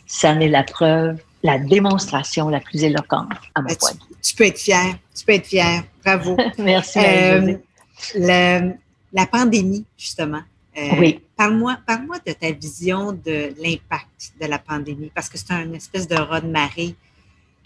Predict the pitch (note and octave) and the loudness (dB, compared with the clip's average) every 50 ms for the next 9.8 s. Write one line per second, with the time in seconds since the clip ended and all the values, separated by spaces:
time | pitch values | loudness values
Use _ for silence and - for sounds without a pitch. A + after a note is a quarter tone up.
0 | _ - - D3+ D3+ G#3+ G3 - - - - G#3+ F#3+ F3+ F3+ G#3 A#3+ C4 C4 C#4 | _ -6 -2 0 2 2 2 2 0 0 4 4 6 6 4 2 0 -2 -4 -6
1 | C#4 C4 B3+ - G3 G3+ - - F#3+ F3+ F3 E3 D#3+ E3 F3 - F3 F3 E3+ E3+ | -8 -10 -8 -6 -6 -4 -2 0 0 0 0 -2 -2 -4 -4 -4 -4 -6 -8 -12
2 | - _ _ F3 D#3+ G#3 G3+ G3+ G3+ - G#3 G3+ G3 G3 F#3+ F#3+ F#3+ F#3+ F#3 F#3 | -14 _ _ -8 -4 -2 -2 -2 -2 -2 -2 -2 -2 -2 -4 -4 -6 -6 -6 -8
3 | F3+ F3+ F3+ F3+ F3+ F3 - - G3 F#3+ F#3+ - C4+ B3+ G#3 F3 - - - E3+ | -8 -10 -10 -12 -12 -14 -6 -2 -2 -2 -2 0 0 0 0 -2 -4 -4 -4 -4
4 | D#3 D3 C#3 - - _ _ _ _ _ _ D#3 D3+ D3 D3 C#3+ D3 D#3 D#3+ D#3+ | -2 -4 -6 -8 -14 _ _ _ _ _ _ -12 -10 -8 -8 -8 -6 -4 -2 0
5 | E3 E3 D#3+ D#3+ D3+ C#3+ E3 C#3+ C#3 B2+ - - - - - _ _ _ _ _ | 2 4 4 4 4 4 4 2 2 0 -2 -2 -4 -4 -4 _ _ _ _ _
6 | _ _ - D#3+ - - A3 A#3+ G3+ D3 - - D#3+ D3+ A#3 B3 C4+ C#4 - - | _ _ -2 0 2 4 4 4 4 4 4 2 4 4 4 4 4 2 0 -2
7 | - - - F4 E4 - - - - - - - G#4 - - D#4+ - - C#4 A#3+ | -6 -6 -4 -2 -2 -2 -4 -8 -10 -6 -4 -4 -4 0 0 0 2 4 4 2
8 | G#3+ - - _ _ _ _ _ _ _ - E4 - - - - A#3 G#3 - - | 2 0 -4 _ _ _ _ _ _ _ -10 -8 -8 -8 -8 -8 -8 -4 -2 0
9 | A#3+ A3 G#3 F#3+ - - - - - - A#3+ A#3+ A#3 A#3+ A#3+ - | 0 0 0 -2 -6 -12 -14 -10 -6 -2 0 2 2 0 -2 -6